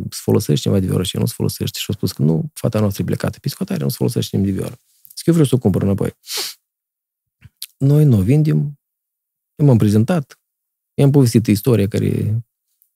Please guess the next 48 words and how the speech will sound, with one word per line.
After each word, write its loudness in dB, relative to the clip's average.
și -6
oamenii 4
m-au 4
înțeles, -2
au 0
zis -2
că -8
bine, 0
noi 0
ți-o -4
dăm, 2
dar 2
dă-ne 4
altă -2
vioară -2
în -4
loc. -10
Și -12
nu 4
fii 2
mai 0
rău -2
ca -14
asta. -16
Ok, -10
bine. -8
Am 0
adus 0
vioara, -2
am 0
schimbat -4
vioara, -4
că -6
n-am 2
luat 2
vioara 0
aceea, -4
dar -2
eu 6
am 4
făcut -4
asta 0
prin 4
telefon, 2
fără 0
să -4
văd 0
vioara. -8